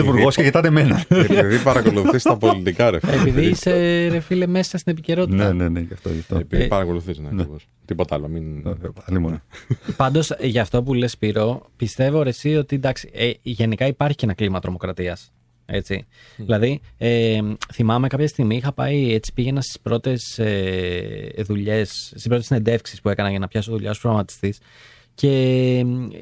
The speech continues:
Speaker 3: ήταν μια εταιρεία και τα βρήκαμε στην συνέντευξη, ε, απάντησα το τεστ, πολύ καλό
Speaker 2: Μμμ.
Speaker 3: σκορ, αυτά, και βεβαίως να δουλέψεις για μας.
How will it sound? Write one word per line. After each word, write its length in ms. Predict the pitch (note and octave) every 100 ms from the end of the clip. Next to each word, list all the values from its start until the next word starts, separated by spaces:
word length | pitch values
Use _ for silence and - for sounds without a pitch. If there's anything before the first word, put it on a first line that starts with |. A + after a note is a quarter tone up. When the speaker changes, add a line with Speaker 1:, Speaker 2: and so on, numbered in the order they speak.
| F#2
Speaker 3:
ήταν 260 | F#3+ D#3+
μια 100 | D#3
εταιρεία 600 | E3 C3 A2 B2 E3 G#3 - _
και 240 | F#3+ G#3 - _
τα 120 | E3+
βρήκαμε 320 | C3+ D3+ D3
στην 160 | - A#2+
συνέντευξη, 220 | D3 -
ε, 400 | B2+ C3 C3 B2+
απάντησα 360 | A2+ A#2+ B2 B2
το 120 | B2+
τεστ, 500 | - D3+ C#3+ - C3+
πολύ 220 | A#2+ A2
καλό 160 | A#2 C3+
Speaker 2:
Μμμ. 60 | G2
Speaker 3:
σκορ, 240 | G#2 D3
αυτά, 220 | B2+ - D#3
και 120 | B2+
βεβαίως 240 | A#2 D3
να 60 | C#3
δουλέψεις 240 | C#3 C#3+
για 100 | B2+
μας. 160 | F3+